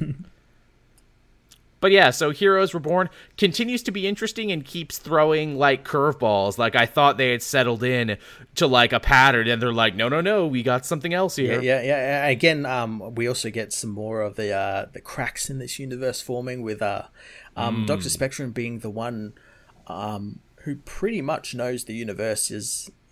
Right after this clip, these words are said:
Speaker 1: is, like, fucked up, 'cause he, he knows the Star Brand shouldn't be there. Um,
Speaker 2: Yeah.
Speaker 1: uh, certain, like, characters and stuff shouldn't be, uh, existing in this
Speaker 2: He doesn't
Speaker 1: universe.
Speaker 2: care.
Speaker 1: Yeah, he doesn't care. He's gonna kill 'em all.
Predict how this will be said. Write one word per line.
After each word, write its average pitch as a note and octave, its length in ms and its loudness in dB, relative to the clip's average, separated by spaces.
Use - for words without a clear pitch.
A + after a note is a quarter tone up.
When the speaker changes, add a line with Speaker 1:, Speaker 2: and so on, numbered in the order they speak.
Speaker 1:
is, - 240 -12
like, F2 280 -10
fucked - 320 -8
up, E2 160 -6
'cause A#2+ 200 -6
he, A#2 160 -6
he A#2+ 100 -6
knows A2+ 220 -6
the A2 60 -6
Star G#2 300 -4
Brand A2 300 -6
shouldn't A2+ 320 -10
be A2+ 180 -4
there. G#2+ 400 -2
Um, G#2 380 -4
Speaker 2:
Yeah. F#2+ 200 -4
Speaker 1:
uh, G#2+ 140 -4
certain, G#2+ 440 -4
like, F#2+ 220 -6
characters A2+ 460 -6
and A2 100 -10
stuff A2 220 -10
shouldn't A2+ 340 -10
be, A2 420 -8
uh, F2+ 280 -8
existing A#2 540 -6
in A#2+ 100 -6
this A#2 100 -6
Speaker 2:
He A#2 80 0
doesn't A#2 220 0
Speaker 1:
universe. A#2 200 0
Speaker 2:
care. G#2 120 0
Speaker 1:
Yeah, B2+ 80 2
he C3+ 120 -2
doesn't C3+ 220 0
care. G#2+ 200 -8
He's G2+ 120 -12
gonna G2+ 140 -12
kill A2 240 -6
'em F#2 100 -10
all. F2+ 240 -10